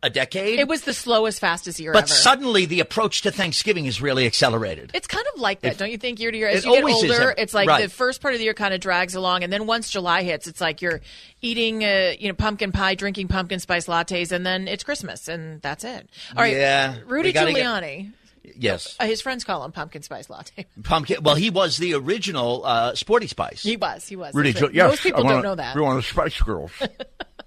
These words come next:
Speaker 1: He was busy. He is busy on behalf
Speaker 2: He
Speaker 1: of
Speaker 2: was
Speaker 1: President
Speaker 2: busy
Speaker 1: Trump.
Speaker 2: Spice. <laughs> Rudy Giuliani
Speaker 1: Busy Spice. I'm legal Spice.
Speaker 2: is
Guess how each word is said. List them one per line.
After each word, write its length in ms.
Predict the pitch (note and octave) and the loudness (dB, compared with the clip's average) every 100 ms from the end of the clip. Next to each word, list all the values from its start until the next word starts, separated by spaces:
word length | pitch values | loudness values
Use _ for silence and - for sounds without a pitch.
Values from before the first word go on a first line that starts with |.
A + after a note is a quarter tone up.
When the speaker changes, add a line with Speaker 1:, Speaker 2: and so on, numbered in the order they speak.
| _ - - A4 G4+ | _ -14 -8 -4 0
Speaker 1:
He 80 | F#3 | 0
was 160 | F#3+ | 0
busy. 340 | - G3 C#3+ B2 | 2 0 0 0
He 160 | F#3+ | 4
is 140 | G#3 - | 4 4
busy 320 | D3+ A#2 B2 | -2 0 -2
on 100 | A#2+ | 0
behalf 240 | B2 B2 | 0 -2
Speaker 2:
He 80 | C4 | -2
Speaker 1:
of 40 | |
Speaker 2:
was 60 | C4 | -2
Speaker 1:
President 180 | A#2+ C#4 | 0 0
Speaker 2:
busy 80 | A#3 | 0
Speaker 1:
Trump. 300 | - F#3 F3+ | 2 2 2
Speaker 2:
Spice. 540 | - - - - C#4 | -4 -6 -8 -2 0
<laughs> 60 | D4+ | 0
Rudy 220 | C4+ D4 | -2 -4
Giuliani 400 | C4+ C4 A#3+ G#3+ | -2 4 8 8
Speaker 1:
Busy 140 | G#3 A3+ | 6 2
Spice. 260 | G#3+ B2+ | 4 6
I'm 80 | C#3 | 6
legal 280 | F#3 G3+ D#3 | 6 6 6
Spice. 500 | - - G#2+ G2+ - | 4 4 2 2 -6
Speaker 2:
is 320 | C4 A#3+ A#3 | 2 2 2